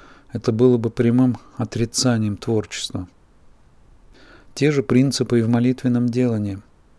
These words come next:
Когда мы осознаем, что подлинная молитва зарождается как плод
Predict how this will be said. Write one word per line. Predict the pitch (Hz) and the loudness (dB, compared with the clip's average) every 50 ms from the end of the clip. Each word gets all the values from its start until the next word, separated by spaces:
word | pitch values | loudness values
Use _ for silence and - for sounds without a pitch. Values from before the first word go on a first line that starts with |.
| - - - _ _ _ _ - - - - - - - - _ - - _ _ - - - - - - - - - - - | -20 -20 -20 _ _ _ _ -20 -20 -20 -20 -20 -20 -20 -20 _ -20 -20 _ _ -20 -20 -20 -20 -20 -20 -20 -20 -20 -12 -6
Когда | - 107 107 113 131 127 | -6 -4 -2 2 2 2
мы | 123 120 117 104 - - - - | 4 2 2 0 -2 -8 -16 -8
осознаем, | - 120 120 - - 123 110 104 120 120 117 123 139 147 135 | -4 -2 -2 0 0 -2 -2 0 0 0 0 0 0 -2 -2
что | - - - - 110 104 95 - _ | -4 -8 -8 -6 -6 -6 -8 -8 _
подлинная | - 127 123 120 110 107 107 107 107 104 107 107 | 2 4 4 4 4 2 0 -2 -2 -2 0 0
молитва | 110 110 117 120 127 127 - 113 104 101 87 - - _ _ _ - - - - - - - - - - - - | 0 0 0 0 -2 -2 -2 -4 -6 -6 -6 -12 -20 _ _ _ -20 -20 -20 -20 -20 -20 -20 -20 -20 -20 -16 -10
зарождается | - 104 101 120 117 117 113 104 107 123 127 127 123 117 - - - | -6 0 2 4 4 4 4 2 2 4 4 6 4 4 2 -2 -4
как | 104 - 110 107 | -4 -4 -4 -4
плод | - - 127 123 123 113 - - | -4 -2 0 0 0 0 -2 -6